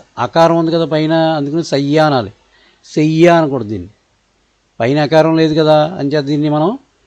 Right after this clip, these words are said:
సయ్య అనే పిలాలి, పలకాలి. ఒకసారి చూద్దాం. ముక్కు, రొమ్ము, లడ్డు, సయ్య. ఈ వీడియోలో మనం ఇక్కడ ఇచ్చినటువంటి ద్విత్వాక్షర పదాలని చదువుతూ రాయడం నేర్చుకున్నాం. ఇవన్నీ కూడా రెండు అక్షరాల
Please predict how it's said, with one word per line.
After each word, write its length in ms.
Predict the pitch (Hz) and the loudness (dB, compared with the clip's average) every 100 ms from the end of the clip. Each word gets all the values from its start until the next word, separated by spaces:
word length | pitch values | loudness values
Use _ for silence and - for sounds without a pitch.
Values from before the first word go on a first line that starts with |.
| _ _ | _ _
సయ్య 600 | - 139 135 135 147 131 101 - | -4 -2 0 2 2 2 -2 -10
అనే 160 | 127 165 | -6 -4
పిలాలి, 460 | 160 120 95 101 - _ _ _ _ _ _ _ _ - | -4 -4 -4 -8 -18 _ _ _ _ _ _ _ _ 0
పలకాలి. 480 | 143 123 120 87 85 _ _ _ _ _ _ _ _ _ _ _ _ - | 0 2 -2 -4 -8 _ _ _ _ _ _ _ _ _ _ _ _ -18
ఒకసారి 300 | 143 180 156 | -4 0 2
చూద్దాం. 280 | 165 143 120 | 2 2 0
ముక్కు, 600 | 143 139 - 196 220 220 - _ _ _ | -2 -2 2 6 6 4 -4 _ _ _
రొమ్ము, 680 | 127 147 160 165 175 175 175 180 _ _ - | -6 -2 0 2 4 4 0 -6 _ _ -6
లడ్డు, 680 | 135 143 139 160 165 165 170 | -2 -2 0 0 0 -2 -6
సయ్య. 540 | - - 156 139 120 85 - _ _ _ _ _ _ _ _ _ _ _ _ _ 185 | -14 -4 -2 0 -2 -4 -10 _ _ _ _ _ _ _ _ _ _ _ _ _ -2
ఈ 120 | 202 | 2
వీడియోలో 300 | 202 202 202 | 6 6 6
మనం 300 | 185 156 151 | 4 4 2
ఇక్కడ 160 | 147 | 0
ఇచ్చినటువంటి 800 | 165 185 170 180 160 139 139 143 - _ _ - | -2 -2 -2 0 2 2 4 2 -4 _ _ -10
ద్విత్వాక్షర 540 | 135 - 165 156 175 | -8 -2 0 0 0
పదాలని 640 | 160 156 156 156 160 131 135 | 0 4 4 4 2 0 -2
చదువుతూ 400 | 131 143 135 151 | -2 -2 0 2
రాయడం 440 | 139 139 190 233 | 2 0 -2 -4
నేర్చుకున్నాం. 460 | 160 123 - 117 107 | -6 -6 -6 -6 -6
ఇవన్నీ 280 | 143 160 180 | -4 -2 0
కూడా 180 | 185 | 0
రెండు 240 | 160 147 160 | 0 0 0
అక్షరాల 540 | 156 175 160 160 220 | -2 0 2 2 2